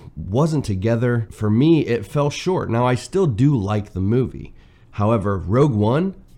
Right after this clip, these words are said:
way better. Way better story, way better character development. Get a little bit of a backstory. I like that movie way better than The Force Awakens. So I feel like, you know, Disney taking over this franchise, I feel like they're more focused on the short-term gain, the money gains,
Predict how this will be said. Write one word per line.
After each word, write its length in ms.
way 300
better. 440
Way 220
better 280
story, 400
way 220
better 240
character 400
development. 500
Get 140
a 40
little 180
bit 120
of 80
a 60
backstory. 760
I 140
like 300
that 200
movie 320
way 340
better 280
than 160
The 40
Force 300
Awakens. 580
So 200
I 140
feel 240
like, 320
you 80
know, 240
Disney 400
taking 320
over 160
this 160
franchise, 420
I 60
feel 160
like 140
they're 100
more 240
focused 380
on 100
the 60
short-term 640
gain, 460
the 80
money 340
gains, 520